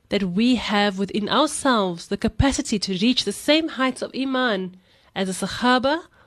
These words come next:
or on the same level of intellectual rigor as Imam al-Bukhari and Shaykh Ibn Taymiyyah, or the same purity and unwavering trust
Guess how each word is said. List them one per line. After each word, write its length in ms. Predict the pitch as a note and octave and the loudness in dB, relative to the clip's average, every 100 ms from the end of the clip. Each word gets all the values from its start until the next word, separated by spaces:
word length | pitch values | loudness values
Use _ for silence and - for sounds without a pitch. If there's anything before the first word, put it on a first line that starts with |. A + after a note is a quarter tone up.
| _ _ - | _ _ -4
or 140 | G#3+ | 0
on 60 | A3 | 0
the 80 | |
same 400 | G#3+ - F4 E4+ | 0 4 4 6
level 460 | A3 A3 B3+ G#3+ F#3 | 6 6 6 4 4
of 120 | F#3 | 2
intellectual 680 | G#3+ G#3 F#3+ B3 - C#4+ A3 | 0 2 2 2 2 2 2
rigor 460 | A#3+ G#3 E3+ E3+ - - - - | 4 4 4 2 -6 -20 -16 -2
as 200 | G3 F#3+ | 0 0
Imam 420 | A3+ A3 G3 F3+ _ _ _ | 0 0 0 -4 _ _ _
al-Bukhari 760 | A3 G#3+ G3 - A3+ A3 G3 F3 | -2 -2 -2 -2 0 4 4 4
and 160 | F#3 | 2
Shaykh 300 | - G#3 G3 - | 0 0 0 0
Ibn 240 | F#3+ F#3+ | -2 -2
Taymiyyah, 540 | G3+ G3 F3+ F3 D#3+ - _ _ _ _ _ _ _ _ _ | -2 -2 -2 -4 -6 -12 _ _ _ _ _ _ _ _ _
or 120 | F#3 | -6
the 100 | F#3 | -4
same 380 | F3+ - C#4+ D#4 | -4 2 4 4
purity 760 | D4+ D4 D4+ D4+ - A3+ F3 - _ _ | 0 0 0 0 0 -2 -2 -8 _ _
and 120 | G3+ F3+ | -8 -4
unwavering 640 | G3 F3+ A3 C#4+ D#4 D4+ | -4 0 2 4 2 0
trust 500 | - C#4+ G#3+ - | 2 2 2 -4